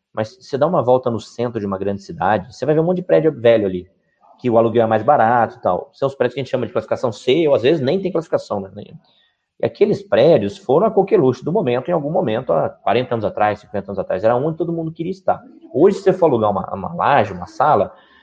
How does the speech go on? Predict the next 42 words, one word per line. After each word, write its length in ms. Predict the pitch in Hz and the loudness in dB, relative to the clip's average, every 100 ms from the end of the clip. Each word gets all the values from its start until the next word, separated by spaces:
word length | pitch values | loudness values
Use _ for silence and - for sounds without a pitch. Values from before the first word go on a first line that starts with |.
| _ | _
eu 100 | 110 | -4
quero 220 | - 156 | 2 2
aquela 360 | 151 143 135 110 | 2 4 4 4
janelona 400 | 120 120 113 107 | 2 2 0 0
de 120 | 127 | -4
vidro, 320 | 170 185 135 | -2 0 0
que 60 | 120 | -2
eu 40 | |
vou 100 | 113 | -6
economizar 440 | 113 113 107 104 - | -6 -8 -4 -4 -4
com 100 | 101 | -8
iluminação, 520 | 98 135 151 202 196 | -4 -4 -2 2 2
porque 140 | 196 | 2
é 40 | 202 | 0
mais 160 | 107 | 0
bonito 320 | 135 143 127 156 | 0 -2 0 0
até, 320 | - 160 147 - - _ | 2 4 4 2 -8 _
eu 60 | - | 0
quero 160 | 131 | 2
elevador 340 | 113 110 101 104 | 4 2 2 -2
inteligente, 640 | 110 135 143 156 151 - | -2 -2 -2 -2 -4 -8
que, 180 | 107 95 _ | -14 -14 _
que 80 | 101 | -10
não 240 | - 98 95 _ _ _ _ | -10 -10 -12 _ _ _ _
consome 300 | 117 120 107 | -4 -2 0
menos 160 | 104 | 0
energia 300 | 104 98 104 | 0 0 2
elétrica, 600 | 131 147 135 - 127 127 - _ - | 4 6 4 2 0 0 -4 _ -4
eu 140 | 110 | -2
quero 220 | - 123 | 2 2
uma 120 | 120 113 | 4 2
parede 460 | 107 107 101 101 | 0 0 0 -2
de 160 | 101 117 | 0 2
vidro 260 | 110 123 | 4 4
aqui 160 | 107 117 | 2 0
fininha 320 | 113 127 123 | -4 -2 -2
que 80 | 117 | 0
eu 60 | 117 | 0
passo 240 | 113 - | 0 -2
sinal 220 | 113 110 | 0 2
de 60 | 110 | 2
Wi-Fi 500 | 110 - 147 143 | 0 0 0 0